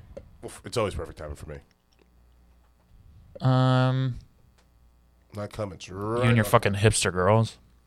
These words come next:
Speaker 1: Oh, uh, actually, I'm not gonna talk about that.
Speaker 2: What?
Speaker 1: Nothing. Oh, I will talk about this.
Speaker 2: What?
Speaker 1: Uh, I
Speaker 2: No, talk about the other thing.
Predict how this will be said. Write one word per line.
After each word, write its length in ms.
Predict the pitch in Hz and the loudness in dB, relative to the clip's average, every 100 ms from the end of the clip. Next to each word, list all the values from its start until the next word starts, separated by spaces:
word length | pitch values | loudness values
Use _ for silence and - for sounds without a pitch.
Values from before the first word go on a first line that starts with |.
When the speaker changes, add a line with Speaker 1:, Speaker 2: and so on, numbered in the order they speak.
| _ _ _ _ _ - | _ _ _ _ _ -2
Speaker 1:
Oh, 260 | 131 110 - | 0 0 -2
uh, 360 | 113 120 113 113 | -4 -2 -2 -4
actually, 240 | 117 - 101 | -8 -8 -10
I'm 60 | |
not 120 | 90 92 | -10 -14
gonna 80 | |
talk 140 | 92 87 | -18 -18
about 180 | 76 - | -18 -16
that. 160 | - - _ _ 120 | -18 -20 _ _ 0
Speaker 2:
What? 340 | 117 104 - _ | 2 2 -2 _
Speaker 1:
Nothing. 280 | 117 120 123 - - - - - - | -12 -12 -12 -14 -18 -20 -20 -20 -4
Oh, 240 | 135 104 101 | -2 -2 -6
I 80 | 113 | -6
will 140 | 131 | -4
talk 160 | 123 92 | -6 -8
about 180 | 87 - | -10 -10
this. 240 | 101 - | -10 -2
Speaker 2:
What? 420 | - 156 131 - - - - | 8 12 12 8 -4 -18 -8
Speaker 1:
Uh, 460 | 113 117 113 110 - - - | -4 -2 -2 -4 -6 -12 -8
I 140 | 123 | 4
Speaker 2:
No, 120 | 190 160 | 8 10
talk 180 | 156 170 | 10 10
about 100 | 175 | 8
the 80 | 170 | 10
other 180 | 185 139 | 10 8
thing. 320 | 117 101 | 2 -6